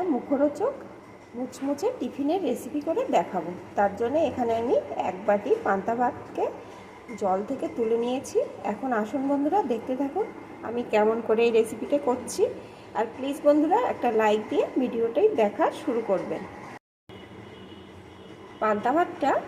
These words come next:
আমি একটা মিক্সিং জারে দিয়ে দিয়েছি, কারণ আমি এটাকে একটু পেস্ট করে নেব। আর এর সাথে দিয়ে দেবো এক টুকরো সিদ্ধ করা আলু।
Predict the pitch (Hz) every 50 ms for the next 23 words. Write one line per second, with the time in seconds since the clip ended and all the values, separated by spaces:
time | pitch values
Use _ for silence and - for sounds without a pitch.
0 | - - - 240 233 226 262 427 587 - - 247 226 220 - - 285 302 285 226
1 | 226 - - - 269 254 254 254 254 247 285 294 - 285 269 269 262 269 277 285
2 | 311 311 - - 427 508 - - - - - 202 220 220 220 220 214 240 302 508
3 | 587 - - - - - - - - - - - 202 208 240 240 - - - -
4 | - - 247 220 226 226 - - - - 247 254 294 285 294 285 294 403 571 698
5 | - - - - - - - - - - 165 180 196 196 214 214 - - - 226
6 | 208 202 - 254 381 523 - - - - - 220 196 214 208 196 208 208 208 269
7 | 240 226 202 - - - 220 214 - 220 262 494 622 605 - - - - - -
8 | 233 208 214 - 247 247 254 254 349 480 480 - - 196 214 226 226 190 151